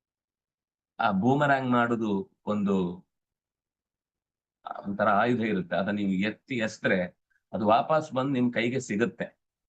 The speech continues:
ನಿಮ್ಗೆ ಅಭ್ಯಾಸ ಇಲ್ಲದೆ ಹೋಯ್ತು ಅಂದ್ರೆ ತಲೆಗೋ, ಕುತ್ತಿಗೆಗೋ, ಕಣ್ಣಿಗೋ, ಎಲ್ಲಿಗೋ ಬಡದ್ರೆ ಹೇಳ್ಲಿಕ್ಕೆ ಹತ್ತು ದಿವಸ ಬೇಕು.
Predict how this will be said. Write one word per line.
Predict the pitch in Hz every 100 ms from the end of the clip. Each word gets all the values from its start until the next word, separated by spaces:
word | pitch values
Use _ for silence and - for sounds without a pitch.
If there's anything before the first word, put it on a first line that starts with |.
| _ _ _ -
ನಿಮ್ಗೆ | 104 113 113
ಅಭ್ಯಾಸ | 104 87 123 160 190
ಇಲ್ಲದೆ | 180 151 143 135
ಹೋಯ್ತು | 120 113 127 123 110
ಅಂದ್ರೆ | 101 95 92 92 _ _ _ _ _
ತಲೆಗೋ, | 95 110 131 120 120 107 101
ಕುತ್ತಿಗೆಗೋ, | - 95 135 131 123 117 101 95 90 87 92 92
ಕಣ್ಣಿಗೋ, | 95 117 127 120 110 101 85 82 _ _ _
ಎಲ್ಲಿಗೋ | 87 101 123 120
ಬಡದ್ರೆ | 98 98 120 143 - 92 85 _ _ _ _ _ _ _ _ -
ಹೇಳ್ಲಿಕ್ಕೆ | 101 110 160 160 156
ಹತ್ತು | 127 147
ದಿವಸ | 131 123
ಬೇಕು. | 139 139 107 -